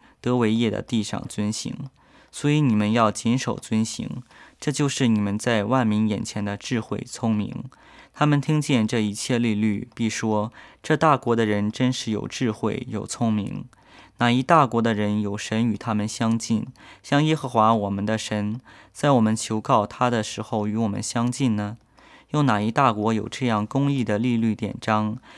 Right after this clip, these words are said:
像我今日在你面前所陈明的这一切律法呢？神说，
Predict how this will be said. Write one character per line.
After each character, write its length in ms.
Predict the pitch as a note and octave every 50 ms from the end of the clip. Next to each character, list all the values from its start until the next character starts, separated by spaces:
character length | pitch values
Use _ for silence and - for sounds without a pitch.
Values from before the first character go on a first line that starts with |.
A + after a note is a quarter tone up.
| - -
像 220 | - - D#3 C#3+ B2
我 100 | A2 G#2+
今 300 | - - C#3+ C#3 C#3+ C#3
日 160 | B2+ A2 G2+
在 180 | - B2+ B2
你 140 | A2+ G#2 G2+
面 200 | A2+ A#2+ A#2+ A2
前 280 | G#2+ - - G#2+ G#2 G#2+
所 180 | - - G2+
陈 240 | G#2 - - - G#2+
明 180 | A2 A2 G#2 G2+
的 160 | G2+ G2+ G2+
这 160 | - - B2
一 160 | A2 G2+ G#2
切 280 | G#2+ - - - - A#2
律 180 | B2+ C#3 B2+ A2
法 240 | - - - - -
呢？ 220 | - - - - _ _ _ _ _ _ - - - - - - - - _
神 280 | - - - A2+ A2+ A2+
说， 420 | - - A#2 A2+ A2 A2 A2+